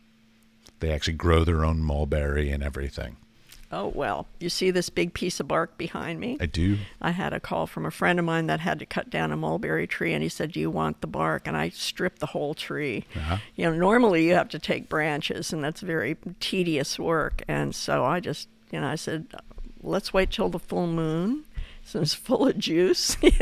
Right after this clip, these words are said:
Speaker 2: know, and it just came off so easy. So that's, that's my mulberry bark. I've got a, a tree's worth of it.
Speaker 1: Nice. Yeah, yeah. I mean, I have a little bit of a history with paper making. I love paper making, but I just
Speaker 2: Mm-hmm.
Speaker 1: never really sort of got into it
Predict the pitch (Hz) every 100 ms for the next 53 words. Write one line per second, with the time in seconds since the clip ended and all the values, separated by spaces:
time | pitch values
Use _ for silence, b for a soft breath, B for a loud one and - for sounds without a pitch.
0 | - - 320 - B 403 302 233 208 -
1 | 196 - - 180 190 180 175 - 170 175
2 | 170 190 175 170 - 143 139 180 - -
3 | 180 - - 156 139 147 175 180 - 143
4 | - - 151 175 - 147 - - - -
5 | 170 - - 233 220 208 147 131 - -
6 | 120 - - - 78 78 - - - -
7 | B B B B B 117 127 120 - 120
8 | 117 135 147 147 120 101 110 123 101 82
9 | 80 82 - - 80 76 80 - - 80
10 | 78 73 67 71 67 78 85 98 78 -
11 | - 80 80 76 76 73 76 78 - 78
12 | 76 76 76 69 B B B B 82 80
13 | 69 69 76 73 73 71 71 - 73